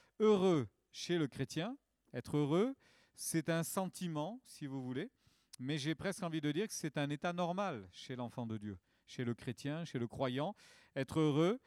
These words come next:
ça doit être un état normal, parce que ça vient de l'intérieur. Ça vient pas de l'extérieur. Euh, évidemment, quand on voit, euh, l'été que l'on passe, quand les gens allument leur télévision,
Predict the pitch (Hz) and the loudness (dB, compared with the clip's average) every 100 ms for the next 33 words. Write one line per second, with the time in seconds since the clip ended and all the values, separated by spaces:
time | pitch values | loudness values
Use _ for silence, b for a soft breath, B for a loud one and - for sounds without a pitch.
0 | b - - - 123 131 139 196 226 - | b -18 -10 -6 -2 0 0 -2 -8 -10
1 | - _ 139 127 127 120 156 190 - - | -18 _ -10 -4 -4 -2 -4 -4 -10 -16
2 | 131 143 160 151 156 143 110 - 165 - | -12 -4 -4 -2 -4 -4 -6 -6 -6 -6
3 | - 226 - 139 123 196 151 135 156 160 | -4 -2 0 0 -2 -4 -2 -2 -4 -6
4 | 143 151 110 - _ _ _ _ - 127 | -6 -6 -8 -14 _ _ _ _ -6 -2
5 | 135 160 240 160 143 - 156 135 151 147 | 0 -2 -2 -2 -4 -4 -4 0 2 2
6 | 127 B B B 147 156 147 135 147 170 | 0 B B B -8 -4 -2 0 0 0
7 | 220 196 165 156 160 156 151 143 131 110 | -2 -2 -4 -4 -4 -6 -6 -6 -8 -10
8 | 131 160 175 175 170 160 147 135 127 120 | -6 -4 -2 -2 -2 -2 -2 -2 -4 -4
9 | 117 123 143 160 139 139 135 170 185 180 | -6 -6 -4 -6 -4 -4 -2 0 0 -2
10 | - 151 151 156 139 131 120 165 151 _ | -6 -8 -4 -4 -2 -4 -4 -6 -8 _
11 | _ _ _ _ _ _ _ - 135 135 | _ _ _ _ _ _ _ -8 -2 0
12 | 156 151 135 147 139 131 123 151 180 | 0 -2 -2 -2 -2 -2 -2 -2 -2